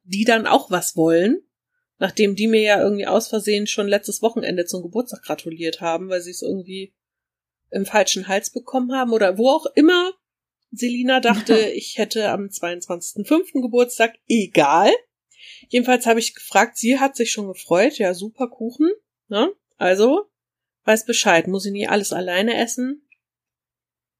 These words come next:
Speaker 1: Ja, und das war's dann auch im Grunde, ne? Also, falls Martin mitkommen will, ist der natürlich auch herzlich eingeladen, aber das war's. Und dann, äh, können wir uns auf den Balkon setzen und auf die Autobahn gucken.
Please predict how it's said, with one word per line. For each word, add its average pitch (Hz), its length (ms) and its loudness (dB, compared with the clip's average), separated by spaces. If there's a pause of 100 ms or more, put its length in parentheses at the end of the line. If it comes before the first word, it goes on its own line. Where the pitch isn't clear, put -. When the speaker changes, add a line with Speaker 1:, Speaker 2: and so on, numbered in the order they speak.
(580)
Speaker 1:
Ja, 240 440 6 (300)
und 208 160 4
das 180 200 0
war's 285 220 4
dann 233 160 4
auch 170 160 -2
im 190 100 -4
Grunde, 175 360 -2
ne? 208 180 0
Also, 175 480 4 (680)
falls - 320 -8
Martin 196 440 0
mitkommen 202 460 -4
will, 208 140 4
ist 185 200 0
der 185 80 4
natürlich 180 480 -4
auch 190 200 2
herzlich 226 520 -2
eingeladen, 226 800 0
aber - 220 0
das 180 220 -2
war's. 175 560 2 (500)
Und 208 220 2
dann, 196 280 2
äh, 214 280 0
können 220 220 -6
wir 214 60 -8
uns 208 120 -6
auf 196 80 0
den 190 100 -10
Balkon 180 400 -6
setzen 262 540 -4
und 240 460 -8
auf 226 120 -6
die 269 140 -2
Autobahn 151 420 -2
gucken. - 420 -14